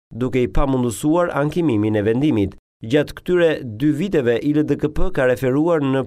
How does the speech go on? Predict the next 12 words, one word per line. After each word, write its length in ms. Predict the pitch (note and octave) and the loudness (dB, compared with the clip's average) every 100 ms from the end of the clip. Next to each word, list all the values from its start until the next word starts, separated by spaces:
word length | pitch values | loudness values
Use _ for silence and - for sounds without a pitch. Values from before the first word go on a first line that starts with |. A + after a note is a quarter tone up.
| - | -2
prokurori 540 | C3+ B2 C3+ C#3 F3+ E3 | -2 0 0 0 0 0
rreth 260 | C3+ B2+ | 0 0
njëqind 460 | B2+ C3 - G3 F#3 | -2 -2 -2 -2 0
e 20 | D3+ | 0
gjashtëdhjetë 440 | D#3 D3+ D3+ D3 | -2 -2 -2 -2
dosje 380 | A#2+ D3+ D3+ C#3 | -2 -4 -2 -2
pasurie 520 | B2+ A#2+ C3 C3+ D#3 | -2 -4 -2 0 0
ndaj 240 | C#3+ B2 B2 | 0 -2 -2
ish 240 | D3 D3+ | -4 -4
ministrave, 640 | C3+ C#3+ D#3 B2 G#2+ F#2+ F2+ - _ | -2 -2 -2 -2 -2 0 -2 -6 _
deputetëve, 680 | G2+ A#2+ C#3+ A#2 A2+ G2 A2+ G#2 | -4 -2 -2 0 -2 0 -2 -2
gjyqtarëve, 580 | C#3 - D3 G#2 F#2+ | -4 0 0 2 0